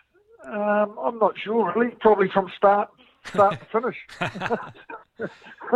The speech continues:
You know, I'm, um, yeah, I'm, I'm tense from the word go.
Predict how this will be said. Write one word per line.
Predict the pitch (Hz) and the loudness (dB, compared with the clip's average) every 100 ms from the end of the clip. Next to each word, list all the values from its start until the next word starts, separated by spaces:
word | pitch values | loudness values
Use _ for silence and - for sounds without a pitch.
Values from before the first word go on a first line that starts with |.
| - - _ - - 233 - _ - 240 _ _ _ _ _ _ _ | 0 -2 _ -10 0 0 0 _ -14 -14 _ _ _ _ _ _ _
You | 160 | -12
know, | 180 175 | -8 -4
I'm, | 160 147 147 | -2 -2 2
um, | 160 156 147 135 | 2 2 -2 -2
yeah, | 165 151 139 | 2 4 2
I'm, | 147 - _ - _ _ _ _ _ _ 175 | -2 -6 _ -20 _ _ _ _ _ _ -8
I'm | 151 - | -8 -2
tense | 196 185 - | -2 0 0
from | 160 | 0
the | 147 | 2
word | 143 143 | 2 2
go. | 139 127 123 | 4 4 4